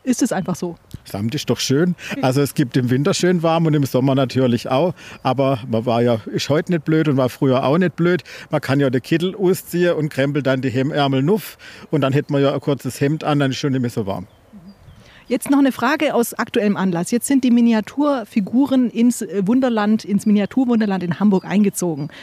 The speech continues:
Speaker 1: Du hast jetzt schon Fotos gesehen. Warst du zufrieden?
Speaker 2: Ich war sehr zufrieden, ja. Sieht gut aus. Gefällt mir. Das Gespräch hätte sich gelohnt.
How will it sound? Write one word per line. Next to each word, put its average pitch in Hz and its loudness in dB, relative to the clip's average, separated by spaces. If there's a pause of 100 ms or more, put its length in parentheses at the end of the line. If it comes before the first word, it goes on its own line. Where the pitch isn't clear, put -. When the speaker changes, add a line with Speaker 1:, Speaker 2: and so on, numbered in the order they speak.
(120)
Speaker 1:
Du 190 0
hast 185 0
jetzt 196 -4
schon 170 -2
Fotos 262 -2
gesehen. 233 0
Warst 175 -4
du 277 4
zufrieden? 233 2 (600)
Speaker 2:
Ich - -4
war 160 2
sehr 131 2
zufrieden, 113 0
ja. 117 2
Sieht 151 -2
gut 151 2
aus. 131 0 (540)
Gefällt 143 -2
mir. 131 0 (200)
Das 151 -2
Gespräch 135 -2
hätte 143 -2
sich - -4
gelohnt. 120 0